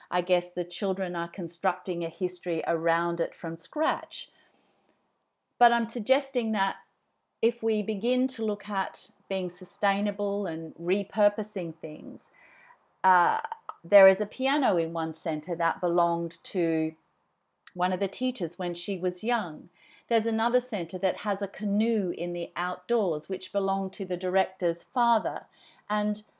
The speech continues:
while th-, those pieces of furnishings and resources come with a history, the children can add to that history. So it's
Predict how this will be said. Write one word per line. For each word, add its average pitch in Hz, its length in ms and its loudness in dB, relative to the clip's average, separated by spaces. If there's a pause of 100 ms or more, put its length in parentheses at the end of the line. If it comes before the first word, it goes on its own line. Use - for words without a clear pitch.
while 214 500 6 (280)
th-, - 180 -4 (140)
those 208 440 6 (400)
pieces 220 420 -2
of 190 300 -4 (440)
furnishings 233 720 0
and 180 160 -6
resources 185 680 -4
come 220 420 -4
with 196 160 -4
a 170 60 0
history, 175 800 -8 (300)
the 220 100 -2
children 220 480 0
can 214 340 -8
add 214 320 0
to 196 140 -6
that 160 280 -8
history. 160 420 -8
So 180 260 0
it's 175 320 -2